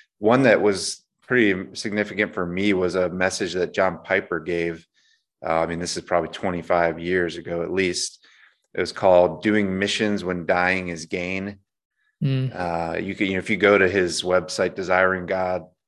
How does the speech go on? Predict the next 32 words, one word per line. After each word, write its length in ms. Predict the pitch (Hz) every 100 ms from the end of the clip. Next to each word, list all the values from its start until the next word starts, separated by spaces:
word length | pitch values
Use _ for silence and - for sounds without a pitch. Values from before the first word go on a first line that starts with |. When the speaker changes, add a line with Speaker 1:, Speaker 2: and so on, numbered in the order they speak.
| _
Speaker 1:
dot 220 | 87 87
org 380 | 90 90 90 85
dot 200 | 92 -
com, 280 | 101 90 85
something 240 | 95 90
like 180 | 87 -
that, 300 | 92 - - _ _ - - _ -
uh, 140 | 85 -
and 140 | 92
search 280 | - 110 101
for 120 | -
that, 260 | 85 85 85
Doing 260 | 101 92
Missions 440 | 92 92 98 90 82
When 200 | 90 82
Dying 400 | 87 87 90 87
Is 140 | 80
Gain. 520 | 80 90 90 92 98 _ _ _ _ _ _ -
Uh, 280 | 90 87 71
it's, 280 | 101 - -
it's 200 | 107 -
powerful. 640 | - 95 98 87 80 76 113
It's, 160 | -
it's 180 | - -
really, 540 | 95 98 92 90 85 _ _ _ _ -
uh, 40 |
it 240 | 82 -
gives 180 | - 98
great 320 | - 92 85
perspective, 840 | - 87 - 85 - - 85 85 - _ _ _ _ _ _ -
uh, 360 | 90 85 82 80
to 580 | - 98 85 82 82 82